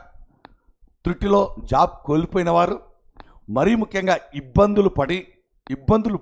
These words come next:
పడుతున్నవారు, ఉద్యోగం రాని వారి యొక్క బాధ వర్ణాతీతం, ఎవరు కూడా వినే పరిస్థితులు లేరు. కాబట్టి మరొక అవకాశం వచ్చింది. నవంబర్లో టెట్ ఉంది, మళ్ళీ డిఎస్సి ఉందని ప్రభుత్వం పదే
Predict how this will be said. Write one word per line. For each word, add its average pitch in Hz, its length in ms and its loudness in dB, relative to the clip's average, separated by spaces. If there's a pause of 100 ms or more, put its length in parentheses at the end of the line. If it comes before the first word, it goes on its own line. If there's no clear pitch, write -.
పడుతున్నవారు, 170 720 2 (400)
ఉద్యోగం 208 360 2 (160)
రాని 170 380 2
వారి 185 240 4 (220)
యొక్క 139 180 -6 (240)
బాధ 151 320 2 (360)
వర్ణాతీతం, 147 720 -2 (540)
ఎవరు 165 300 2
కూడా 160 180 2 (140)
వినే 131 240 -8 (100)
పరిస్థితులు 123 580 -10
లేరు. 139 200 -2 (480)
కాబట్టి 226 460 2 (280)
మరొక 202 240 4 (100)
అవకాశం 147 500 -2
వచ్చింది. 123 320 -12 (480)
నవంబర్లో 214 500 6 (140)
టెట్ 151 220 -4 (100)
ఉంది, 143 200 -6 (360)
మళ్ళీ 196 160 0 (100)
డిఎస్సి 196 520 0
ఉందని 156 280 -4 (300)
ప్రభుత్వం 190 520 0 (220)
పదే 185 260 4